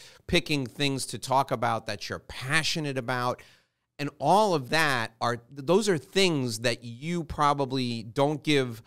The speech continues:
a ton of thought to, but you teach your clients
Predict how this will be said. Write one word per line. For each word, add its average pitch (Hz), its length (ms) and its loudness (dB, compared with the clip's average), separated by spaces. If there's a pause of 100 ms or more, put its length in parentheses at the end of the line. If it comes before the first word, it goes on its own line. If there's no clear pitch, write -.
(180)
a 117 60 -8
ton 208 340 4
of 190 120 4
thought 110 340 0
to, 120 240 -2
but 127 240 0
you 135 340 -4
teach - 480 -2
your 135 120 0
clients 180 680 0